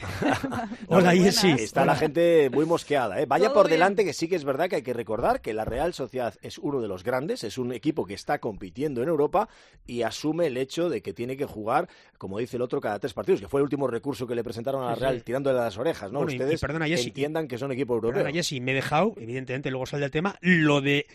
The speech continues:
Speaker 2: pasar la víspera de San Sebastián de seis y media a nueve de la noche.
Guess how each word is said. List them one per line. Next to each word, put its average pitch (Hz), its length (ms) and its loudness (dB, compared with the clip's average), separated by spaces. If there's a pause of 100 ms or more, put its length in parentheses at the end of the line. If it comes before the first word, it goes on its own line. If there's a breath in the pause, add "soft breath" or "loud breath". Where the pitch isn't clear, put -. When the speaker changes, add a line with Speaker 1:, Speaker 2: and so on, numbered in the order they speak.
(200 soft breath)
Speaker 2:
pasar 156 400 2
la 123 100 -2
víspera 160 360 0
de 165 40 4
San 175 140 -2
Sebastián 180 480 -2
de 139 100 -2
seis 170 320 -2
y 170 60 -2
media 196 400 2 (120)
a 127 100 -6
nueve 165 260 4
de 147 80 2
la 123 100 0
noche. - 320 -8